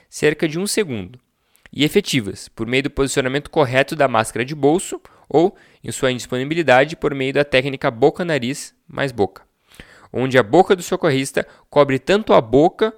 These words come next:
quanto o nariz do bebê. Durante a ventilação, o socorrista deve manter o olhar voltado para o tórax do bebê para confirmar se o tórax está tendo uma expansão no momento dessa ventilação. Caso seja evidenciado que não está ocorrendo a expansão adequada na primeira incursão,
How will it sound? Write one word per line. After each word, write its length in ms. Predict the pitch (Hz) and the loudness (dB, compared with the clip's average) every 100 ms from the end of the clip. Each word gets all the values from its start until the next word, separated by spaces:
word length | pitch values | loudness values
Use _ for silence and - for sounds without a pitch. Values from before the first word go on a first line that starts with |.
| _ - | _ -6
quanto 280 | 170 175 | -4 -4
o 40 | 175 | -4
nariz 280 | 175 143 135 | -2 -2 -6
do 100 | 143 | -6
bebê. 340 | 160 110 - _ _ _ _ - _ _ _ 120 | -2 -4 -6 _ _ _ _ -20 _ _ _ -2
Durante 300 | 156 202 196 | 0 2 2
a 40 | |
ventilação, 640 | 165 156 131 - 147 123 - | 0 2 2 4 0 0 -4
o 100 | 71 | -8
socorrista 600 | - 160 - 123 139 - | -4 -4 -2 -2 -2 -4
deve 240 | 135 135 131 | -4 -4 -4
manter 420 | 131 117 143 165 | -6 -4 -2 0
o 60 | |
olhar 240 | 180 139 135 | 2 0 0
voltado 500 | 143 127 120 131 151 | -4 -2 0 0 0
para 180 | 165 160 | -4 -6
o 40 | |
tórax 480 | - 117 120 131 - | -2 2 2 0 -6
do 100 | 143 | -6
bebê 400 | 165 160 185 _ _ _ - - | -2 0 -2 _ _ _ -20 -4
para 180 | 147 170 | 0 0
confirmar 720 | _ _ - 185 170 147 151 | _ _ -8 -6 -4 0 0
se 120 | - | -2
o 20 | |
tórax 340 | 151 127 135 - | 0 2 2 0
está 160 | 147 | -4
tendo 220 | 147 139 143 | -4 -4 -4
uma 140 | 143 | -4
expansão 560 | - - 139 - 123 127 | -6 -6 -4 -2 -4 -2
no 80 | |
momento 340 | 147 127 120 - | -4 -4 -6 -4
dessa 220 | 120 123 | -6 -6
ventilação. 460 | 117 - 131 - - _ _ - - - - | -8 -6 -6 -6 -14 _ _ -20 -20 -20 -4
Caso 240 | - 180 | 0 0
seja 240 | 180 175 170 | 4 4 4
evidenciado 560 | 156 156 - 143 147 | 2 -2 4 4 4
que 120 | - 143 | 0 -2
não 280 | 131 190 | 4 4
está 180 | 254 226 | 4 0
ocorrendo 360 | 208 185 170 156 | 2 2 2 0
a 20 | |
expansão 520 | 160 - 160 - 147 | -2 -2 -4 0 0
adequada 540 | 151 160 135 123 131 147 | 2 2 6 6 4 -2
na 160 | 127 | -4
primeira 400 | - 117 113 143 | -4 -4 0 -2
incursão, 480 | 180 208 - 190 | -2 -4 0 0